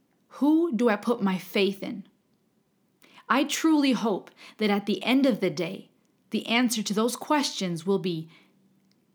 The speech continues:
"I follow God Almighty and His Son Jesus. Because of the sacrifice of Jesus, His favor rests on me.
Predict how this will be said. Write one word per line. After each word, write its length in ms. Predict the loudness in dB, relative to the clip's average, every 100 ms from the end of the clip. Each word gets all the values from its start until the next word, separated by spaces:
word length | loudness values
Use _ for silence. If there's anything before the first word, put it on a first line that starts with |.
| -20 -10
"I 220 | 0 2 0
follow 540 | 0 2 4 2 0
God 280 | 2 2 2
Almighty 640 | 0 0 -2 -4 -8 -10 _ _ _
and 180 | -4 -2
His 220 | 0 -2
Son 300 | -2 -4 -2
Jesus. 580 | -2 -4 -6 -12 -16 -20 _ _ _ _ _ _ _ _ _
Because 400 | -4 2 2 4
of 160 | 2 0
the 80 |
sacrifice 720 | -4 2 2 2 0 2 0 -2
of 100 | -4
Jesus, 520 | -2 0 -2 -6 -10 -20 -20
His 320 | -2 0 0
favor 680 | -2 -2 2 2 2 -2 -4 -14 _
rests 400 | 0 0 -2 -4
on 200 | -4 -4
me. 240 | -6 -10